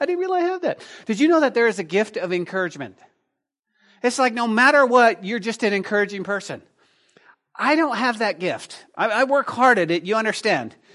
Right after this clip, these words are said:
But it's not just gifted. I'm not, I'm just not like, "Hey, praise the Lord. Hey, Mel, you look good in that shirt. Amen." Yeah, that's just, that's not me, okay? So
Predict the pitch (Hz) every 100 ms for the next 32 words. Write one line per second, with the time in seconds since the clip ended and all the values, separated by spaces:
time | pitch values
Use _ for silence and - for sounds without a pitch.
0 | - _ 208 214 - 285 240 220 - 196
1 | - - - _ - 226 285 220 202 233
2 | 240 240 208 180 147 - 392 202 - 254
3 | 170 107 123 113 117 131 156 175 226 226
4 | 196 247 233 247 226 202 160 - 165 156
5 | 240 196 240 190 165 214 - - - 233
6 | 233 - 247 - - 214 - 208 190 240
7 | 143 104 - 160 160 226 277 - 180